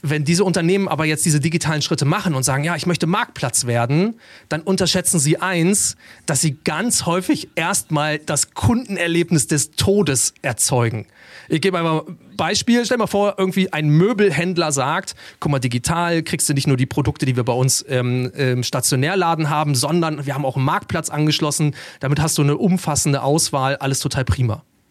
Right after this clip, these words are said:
Dann sagt der Kunde, „Total geil, guck mal, also bei denen habe ich jetzt nicht nur das gefunden, was ich im Laden hatte, sondern ich habe jetzt hier auch diesen Tisch gefunden online, den habe ich mal bestellt.“ So, dann kommt der zu Hause an, vielleicht irgendwie ein kleiner Tisch, den ich irgendwie handlich nochmal, ähm, äh, selber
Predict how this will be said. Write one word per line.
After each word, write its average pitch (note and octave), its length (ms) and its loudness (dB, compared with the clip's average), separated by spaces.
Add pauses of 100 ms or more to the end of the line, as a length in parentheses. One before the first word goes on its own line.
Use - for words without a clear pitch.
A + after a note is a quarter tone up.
(440)
Dann D3 80 0
sagt C#3+ 100 0
der B2+ 80 0
Kunde, F3+ 300 2
„Total C3+ 280 0
geil, E3+ 300 -2
guck A#3+ 220 -4
mal, B2+ 100 0
also C3 240 0
bei C3 100 0
denen D3 180 2
habe C#3+ 80 2
ich C3 60 -2
jetzt - 80 -4
nicht C#3 120 2
nur C#3+ 40 0
das C#3+ 160 -2
gefunden, D#3 360 -2
was C3+ 100 -2
ich C3+ 60 -2
im A#2+ 80 0
Laden G3 320 0
hatte, G#3 340 0 (300)
sondern F#3+ 640 2 (180)
ich E3 140 0
habe F3 120 -2
jetzt D3 120 -2
hier D#3+ 100 0
auch C#3 80 -2
diesen C3+ 220 0
Tisch B3 180 0
gefunden F3+ 400 -2
online, F3 400 0
den F3+ 180 0
habe D#3 140 0
ich D3+ 80 -2
mal D3 100 0
bestellt.“ A2+ 560 -4 (460)
So, A#2 180 0
dann D#3+ 140 -2
kommt G#3 220 -4
der F#3+ 80 0
zu C#3+ 160 0
Hause C#3+ 240 2
an, A3+ 160 -2
vielleicht C#3+ 240 0
irgendwie C#3 160 2
ein B2+ 40 -6
kleiner F3+ 360 0
Tisch, F#3 160 0
den D3+ 100 0
ich C#3 60 2
irgendwie C3+ 360 4
handlich D3 380 -2
nochmal, B2+ 480 0
ähm, B2+ 480 2
äh, B2 260 0 (160)
selber C#3 540 0